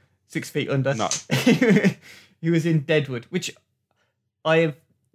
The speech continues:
Speaker 1: never quite gotten into either. I
Speaker 2: Really?
Speaker 1: tried, yeah, I mean, I tried to wa-, my dad used to love it. I remember he, he used to watch it when it was on T V.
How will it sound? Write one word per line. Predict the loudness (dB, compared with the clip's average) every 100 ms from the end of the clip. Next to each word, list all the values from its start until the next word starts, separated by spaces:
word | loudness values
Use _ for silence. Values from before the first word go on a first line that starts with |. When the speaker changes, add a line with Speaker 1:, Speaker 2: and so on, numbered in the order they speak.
| _
Speaker 1:
never | -6 -2 0 -2
quite | -4 -4 -2 -2
gotten | -2 -2 -2
into | -4 -6 -8 -4
either. | -4 -4 -10 -14 -18 _ _ _ -6
I |
Speaker 2:
Really? | -2 0
Speaker 1:
tried, | 2 0 -4 _ _
yeah, | -4 2 4 4 4
I |
mean, | 2
I | 0
tried | -4 -14 -8 0 2 2 -2
to | -6
wa-, | -4 -2
my | -2 0
dad | 2 0 0
used | -2 -2
to |
love | -2 0 0
it. | -2 -6
I |
remember | -4 -2 0 -2 -2 _ -14
he, | -10 -4 -2
he | 2
used | 2 0
to | -2
watch | -4 -4
it | -6
when | -6
it |
was | -4
on | -6
T | -4 -4
V. | -2 -4 -4